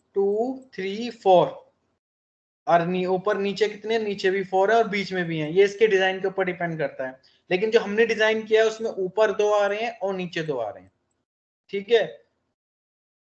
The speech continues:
और ऊपर वाले की जरूरत नहीं है हमें। क्यों जरूरत नहीं है? क्योंकि जब हमारा bending moment होता है वो यूं, तो ऊपर compression होता है, और compression तो हमारा क्या होता है, concrete compression में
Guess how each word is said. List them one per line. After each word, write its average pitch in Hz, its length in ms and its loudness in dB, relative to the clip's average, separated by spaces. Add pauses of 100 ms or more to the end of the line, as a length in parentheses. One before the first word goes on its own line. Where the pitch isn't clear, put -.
(200)
और 190 320 2
ऊपर 202 300 -2
वाले 214 400 6
की 220 180 -6
जरूरत 202 300 0
नहीं 208 220 -8
है 208 80 -4
हमें। 233 280 -8 (540)
क्यों 202 160 -8
जरूरत 208 360 0
नहीं 202 220 -8
है? 226 140 -4
क्योंकि 202 340 -10
जब 214 180 0
हमारा 214 280 -2
bending 202 480 -2
moment 208 360 -4 (120)
होता 185 280 2
है 190 80 6
वो 208 120 2
यूं, 190 200 -8 (420)
तो 156 80 -10
ऊपर 190 280 0
compression 202 560 -4
होता 208 200 -2
है, 226 60 2
और 220 60 -12
compression 196 560 -4
तो 208 100 -2
हमारा 196 300 0
क्या 202 140 0
होता 196 280 0
है, 226 100 2
concrete 190 440 -8
compression 190 480 -6
में 233 260 -8